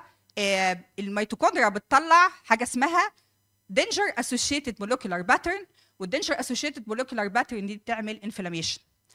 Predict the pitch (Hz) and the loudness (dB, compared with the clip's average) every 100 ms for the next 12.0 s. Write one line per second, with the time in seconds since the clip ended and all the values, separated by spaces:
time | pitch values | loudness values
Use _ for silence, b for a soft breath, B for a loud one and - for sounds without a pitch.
0 | b b b b b _ 247 254 240 226 | b b b b b _ 2 2 2 -2
1 | 294 - 233 208 240 285 202 220 247 240 | -4 -2 -2 -2 -4 -4 -4 -4 -4 -6
2 | 220 240 349 - 220 202 190 202 196 185 | -2 -4 -4 -6 -4 -4 -6 -8 -8 -8
3 | 202 190 202 208 196 208 240 233 202 208 | -8 -6 -4 -4 -2 -4 -4 -6 -8 -8
4 | 220 190 170 123 - _ B B B - | -4 -4 -4 -4 -8 _ B B B -2
5 | 233 302 403 466 - 262 262 180 - 202 | 0 2 2 0 0 0 0 -6 -6 -4
6 | 208 233 277 453 208 220 269 311 330 403 | -2 2 2 2 -4 2 2 6 4 2
7 | - b b b 233 277 285 262 202 196 | -10 b b b 2 4 4 2 -2 0
8 | 190 185 180 151 - 196 190 196 190 190 | 2 4 2 0 -2 -4 0 -2 -2 -6
9 | 175 - 247 262 - 247 330 339 - 214 | -10 2 2 4 0 2 4 6 4 2
10 | - 294 240 185 208 277 247 - 214 170 | 0 -4 -4 -6 -4 -4 -4 -6 -4 -6
11 | - 202 254 339 294 - 311 247 - | -6 -2 2 2 2 0 0 0 -2